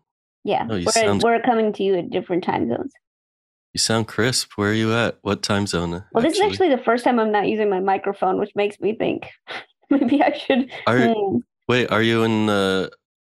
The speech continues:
Speaker 2: using the computer mic?
Speaker 1: I'm using headphones that I got from my voice.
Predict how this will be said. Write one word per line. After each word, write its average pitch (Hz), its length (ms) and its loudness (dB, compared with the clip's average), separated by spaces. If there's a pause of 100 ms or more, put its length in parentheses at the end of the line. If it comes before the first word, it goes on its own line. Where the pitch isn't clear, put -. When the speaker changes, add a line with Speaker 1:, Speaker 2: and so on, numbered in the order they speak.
(140)
Speaker 2:
using 104 300 -2
the 98 80 0
computer 98 440 -4
mic? 190 360 -4 (340)
Speaker 1:
I'm 226 140 4
using 233 280 2
headphones 208 680 2
that 185 100 2
I 196 120 4
got 202 280 2 (580)
from 208 400 2 (260)
my 233 440 2
voice. 208 340 0